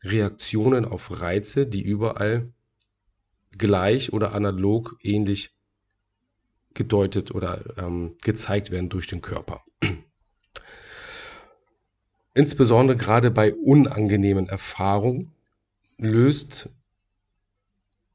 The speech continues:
diese Erfahrung in uns eine Fluchtreaktion oder eine Muskelblockade aus. Und vielleicht kennst du das, dass schon allein die Wahrnehmung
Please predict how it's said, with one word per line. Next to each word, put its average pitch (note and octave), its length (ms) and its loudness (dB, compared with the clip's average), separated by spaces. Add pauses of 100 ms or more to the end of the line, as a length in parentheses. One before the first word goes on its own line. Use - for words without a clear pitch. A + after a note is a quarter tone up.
(320)
diese G#2 340 -4
Erfahrung A#2 600 2
in G#2 180 0
uns A#2+ 580 -2
eine G#2 460 2
Fluchtreaktion G#2 1400 0
oder A2 320 0
eine G#2+ 180 0
Muskelblockade F#2+ 1600 -2
aus. - 300 -14 (1120)
Und - 380 -8
vielleicht B2 340 0
kennst D#3+ 300 4
du C#3 60 -2
das, D3 440 2 (300)
dass G#2+ 220 -2
schon A2+ 180 0
allein A2+ 280 4
die G2+ 240 -2
Wahrnehmung G#2 840 4